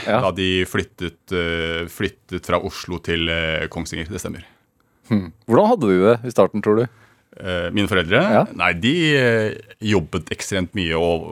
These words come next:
Speaker 2: og, og levde spartansk, ikke sant? Eh, doble jobber og skifter og hele pakka. Eh, så, så det var nok en helt annen verden som jeg tror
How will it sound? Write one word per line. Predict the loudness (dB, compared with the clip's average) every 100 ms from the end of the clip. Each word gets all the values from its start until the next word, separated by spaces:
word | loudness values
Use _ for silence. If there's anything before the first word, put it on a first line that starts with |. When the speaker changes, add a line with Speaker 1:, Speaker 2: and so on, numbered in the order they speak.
| -12
Speaker 2:
og, | -12 -10 -8 -4
og | -2 0 0 -2 -4 -6 -8 -8 -10 -10 -4
levde | -2 -2 -6
spartansk, | -4 -6 2 2 2 -6
ikke | -10
sant? | -4 -4 -4
Eh, | -4 -2 -2 -4 -6 -6 -6
doble | -2 -2 0 0 0 0
jobber | -2 -4 -4 -4
og | -2
skifter | -4 -8 -6 -2
og | 0 2 0 0 -2 -4 -6
hele | -2 -2 0
pakka. | -4 0 -2 -2 -6 -6
Eh, | -6 -4 -8
så, | 0 2 2 -2 -16 -20 -20 -20 -20 -14
så | -10 -2 0 0 0 -2 -2 -2 -4 -6 -6 0
det | 4 4
var | 4
nok | 2 0
en | -2
helt | -2 -6 -2 -2 -4 -2
annen | 0 0 -2 -4 -4 -8 -20 _ _ _ _ _ -2
verden | 0 0 0 0 -2 -8
som | -6 -4 -4 -4
jeg | -4
tror | -4 -6